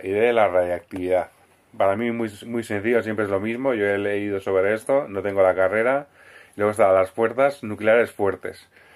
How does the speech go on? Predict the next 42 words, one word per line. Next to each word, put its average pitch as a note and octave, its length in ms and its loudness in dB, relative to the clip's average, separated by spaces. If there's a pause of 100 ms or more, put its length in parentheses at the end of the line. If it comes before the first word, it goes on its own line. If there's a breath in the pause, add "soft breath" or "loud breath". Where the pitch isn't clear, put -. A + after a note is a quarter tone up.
(280 soft breath)
Es G#2+ 140 -8
una A2+ 140 2
fuerza A#2+ 240 2
de A2+ 80 4
atracción A2 360 0
que A2+ 80 -2
mantiene G#2+ 380 0
unidos A#2+ 400 -4
a G2 100 0
los F#2 140 -2
neutrones G#2 400 -6
y - 20 -12
los F#2+ 120 -10
protones. F2 600 -4
Pues F2+ 160 -18
para F2+ 140 -6
que F2+ 60 2
el F2+ 100 0
átomo F#2+ 320 0
esté F#2+ 240 -2
unido, G#2+ 500 -2 (440 soft breath)
debe F#2+ 140 2
haber F#2 180 6
una G2 160 0
fuerza G2 320 -4
nuclear F#2+ 420 0
fuerte B2 540 -2 (640 loud breath)
que F#2 80 -10
mantiene F#2 380 0
a - 40 2
los G2+ 120 0
neutrones G2+ 360 -4
y - 20 -6
los G2 100 -8
protones G2 260 -2
que - 20 -12
están G2 180 -6
en G2 140 0
el F#2+ 100 -4
núcleo G2+ 260 -2
del G2 120 8
átomo, A#2+ 480 2